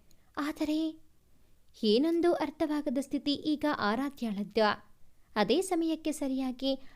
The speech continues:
ಆರಾಧ್ಯಾಳ ಫೋನ್ ರಿಂಗ್ ಆಗತೊಡಗಿತು. ಗೋವಿಂದಣ್ಣನ ಹೆಸರು ತೋರುತ್ತಿತ್ತು ಮೊಬೈಲ್ನ ಪರದೆ. "ಪ್ಲೀಸ್ ಕರೆ ಸ್ವೀಕರಿಸಿ" ಎಂದನವ.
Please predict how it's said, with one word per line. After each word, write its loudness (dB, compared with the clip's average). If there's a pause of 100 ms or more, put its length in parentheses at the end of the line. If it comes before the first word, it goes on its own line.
(160)
ಆರಾಧ್ಯಾಳ 0
ಫೋನ್ 2
ರಿಂಗ್ 2
ಆಗತೊಡಗಿತು. 0 (440)
ಗೋವಿಂದಣ್ಣನ 4
ಹೆಸರು -2
ತೋರುತ್ತಿತ್ತು 0 (200)
ಮೊಬೈಲ್ನ 6
ಪರದೆ. 2 (560)
"ಪ್ಲೀಸ್ 2
ಕರೆ -4
ಸ್ವೀಕರಿಸಿ" 0
ಎಂದನವ. 2